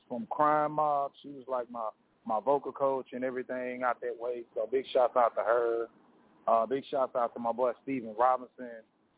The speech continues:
which is my business partner. We just came together on that one and, and went out there to try to get, you know, an industry standard type of song. And, uh, shout out to Javar, the guy that wrote it.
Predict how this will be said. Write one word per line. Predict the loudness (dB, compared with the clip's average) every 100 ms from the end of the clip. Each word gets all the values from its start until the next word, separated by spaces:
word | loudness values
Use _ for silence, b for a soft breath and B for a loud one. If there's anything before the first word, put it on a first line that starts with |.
| _ _ _
which | -8 -8
is | -8
my | -4 -4
business | -2 -4 -4 -8 -4
partner. | 0 0 -2 -8 -6
We | -8
just | -12 -12 -4
came | -4 -4
together | -6 -4 -4
on | -4 -6 -4
that | -2 -4
one | -6 -12
and, | -14 -18 _ _ -20 _ _ _
and | 0 2
went | 4 4
out | 4 2 -2
there | -8 -8
to | -10
try | -8 -8
to | -8
get, | -12 -16 -16 -14
you | -10
know, | -6 -6
an | -6
industry | -10 -10 -14 -12 -8 -6 -6 -10 _ _ _ _ _ -2
standard | 2 2 0 -6 -8 _ -2
type | 0 -2
of | -12
song. | -8 -6 -6 -8 -10 _ _ _ _ _ _ _ _
And, | -12 -12 -8
uh, | -8 -6 -6 -10 -14 -20 _ _ _ _ _ _ _ _ _ _ _ _ _ _
shout | 2 4
out | 2 0
to | -8
Javar, | -16 -10 -6 -4 -6 -8 _ -16
the |
guy | -6 -6
that | -6 -10
wrote | -10 -8 -8 -10
it. | -16